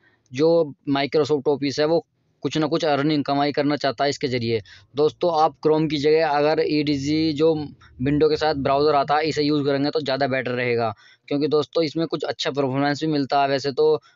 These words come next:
Google Chrome के according, लेकिन दोस्तों ज़्यादातर यूज़ किया जाता है Google Chrome, इसलिए पहले से ही Windows देता है इस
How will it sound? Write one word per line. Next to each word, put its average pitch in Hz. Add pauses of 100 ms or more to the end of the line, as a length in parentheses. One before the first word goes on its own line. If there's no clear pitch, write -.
(120)
Google 143
Chrome 143
के 143
according, 139
लेकिन 156
दोस्तों 151
ज़्यादातर 151
यूज़ 143
किया 151
जाता 135
है 156
Google 135
Chrome, 123 (300)
इसलिए 151
पहले 143
से 143
ही 151
Windows 143
देता 135
है 143
इस 147